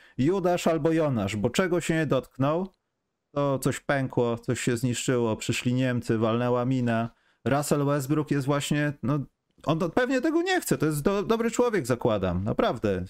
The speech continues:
Nie, nie, poza tym, jak się ubiera, nie mam nic do gościa. Ale, no, no nie,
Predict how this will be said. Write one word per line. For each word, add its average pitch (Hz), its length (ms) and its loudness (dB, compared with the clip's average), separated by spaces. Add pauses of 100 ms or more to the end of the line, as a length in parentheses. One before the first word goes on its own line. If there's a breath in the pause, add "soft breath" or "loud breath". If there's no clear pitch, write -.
(140)
Nie, 139 220 -2
nie, 143 140 -2 (160)
poza 180 240 0
tym, 185 120 0
jak 165 140 0
się 175 120 2
ubiera, 175 340 0
nie 175 100 0
mam 165 140 2
nic 170 140 0
do 135 100 0
gościa. 104 400 0 (500 loud breath)
Ale, 180 540 0 (1200)
no, 139 100 -4 (880)
no 117 120 2
nie, 147 240 2